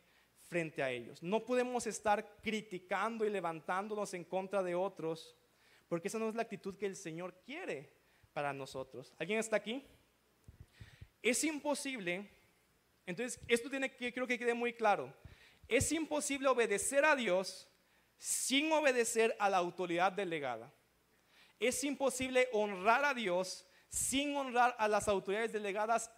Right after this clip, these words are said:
en todo nivel. ¿Estamos? Quiero darte más ejemplos. <laughs> Hay veces que adolescentes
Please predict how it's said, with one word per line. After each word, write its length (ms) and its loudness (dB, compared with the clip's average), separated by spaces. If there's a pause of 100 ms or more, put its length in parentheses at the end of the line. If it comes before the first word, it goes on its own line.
en 400 -2
todo 320 2
nivel. 380 -6 (360)
¿Estamos? 580 -2 (920)
Quiero 160 2
darte 200 2
más 180 0
ejemplos. 440 -8 (100)
<laughs> 1400 -20
Hay 140 0
veces 300 -4
que 500 -4
adolescentes 1000 -6